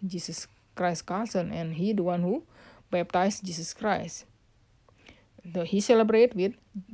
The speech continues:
Jo-, John the Baptist dedicated head. I think this is King Herod second, because King Herod the first one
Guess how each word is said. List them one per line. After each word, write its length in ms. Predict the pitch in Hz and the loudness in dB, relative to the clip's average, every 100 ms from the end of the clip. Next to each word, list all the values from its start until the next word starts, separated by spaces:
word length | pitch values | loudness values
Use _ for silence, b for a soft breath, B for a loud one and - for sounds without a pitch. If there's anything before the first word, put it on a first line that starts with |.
| 180 - | -16 -12
Jo-, 180 | 180 175 | -8 -4
John 240 | 175 190 | 0 0
the 80 | 185 | 2
Baptist 540 | 170 175 - 202 220 | 0 -2 0 -2 -2
dedicated 640 | 185 175 170 - 175 - 180 | -4 -4 -6 -6 -6 -6 -8
head. 300 | - 311 185 - _ - | -6 -2 -2 -6 _ -16
I 120 | - 202 | -4 0
think 180 | 277 | 2
this 160 | 214 208 | 2 0
is 260 | 165 165 - 165 | -6 -12 -12 -8
King 140 | 190 175 | -4 -2
Herod 260 | 175 175 | 0 -2
second, 460 | - 185 180 160 170 B B - | -4 -6 -6 -10 -12 B B 4
because 200 | 202 226 | 6 8
King 140 | 233 | 6
Herod 340 | 202 208 202 185 | 4 4 4 0
the 60 | |
first 300 | 180 233 294 | 0 2 2
one 240 | 202 226 | 0 0